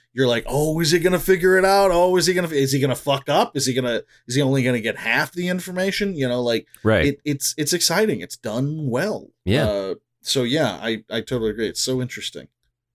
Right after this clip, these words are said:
Speaker 2: Yeah. Um, we, we moved to chapter three, and we're back with Bill McDonough,
Speaker 1: It, it
Speaker 2: who
Speaker 1: opens with her comparing a woman to his mother and then promptly oogling her.
Speaker 2: Yeah.
Speaker 1: Yeah.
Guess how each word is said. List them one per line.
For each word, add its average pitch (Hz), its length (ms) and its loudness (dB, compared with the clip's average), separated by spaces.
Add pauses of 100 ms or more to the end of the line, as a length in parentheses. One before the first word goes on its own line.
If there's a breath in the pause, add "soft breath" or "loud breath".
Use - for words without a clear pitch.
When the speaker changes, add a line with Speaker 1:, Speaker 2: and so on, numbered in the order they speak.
(580)
Speaker 2:
Yeah. 98 320 2 (180)
Um, 104 420 2
we, 117 380 2
we 110 140 2
moved 123 260 2
to - 60 -6
chapter 110 480 2
three, 92 880 0
and 92 380 0
we're 95 120 0
back 95 300 -2
with 87 160 -6
Bill 95 180 2
McDonough, 85 640 0 (480 loud breath)
Speaker 1:
It, 127 160 4
it 151 120 6
Speaker 2:
who - 40 8
Speaker 1:
opens 175 320 4
with 147 180 2
her 143 160 2
comparing 143 540 -2
a 113 60 0
woman 127 400 0
to 123 120 -2
his 113 160 -2
mother 127 440 -2 (280)
and 123 140 -4
then 117 140 0
promptly 117 500 -4
oogling 123 480 -4
her. 139 240 -4 (300)
Speaker 2:
Yeah. 98 380 2 (840)
Speaker 1:
Yeah. 110 320 -2